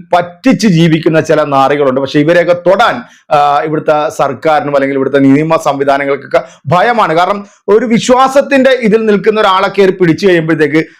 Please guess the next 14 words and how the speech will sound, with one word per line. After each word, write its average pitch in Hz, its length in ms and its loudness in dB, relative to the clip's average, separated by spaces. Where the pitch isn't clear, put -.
ആ 277 440 0
ഏത് 214 240 4
മതത്തിലാണെങ്കിലും 208 800 0
കൊള്ളാം, 180 380 0
ആ 175 140 0
മതത്തിൽപ്പെട്ട 185 600 -2
ആൾക്കാർ, 165 420 0
ആ, 170 320 2
വിമർശനങ്ങളോ 165 680 -2
അല്ലെങ്കിൽ 160 380 -2
ആ 151 120 0
മതത്തിൽപ്പെട്ട 156 540 -2
ആൾക്കാർ, 151 480 0
ആ, 147 40 2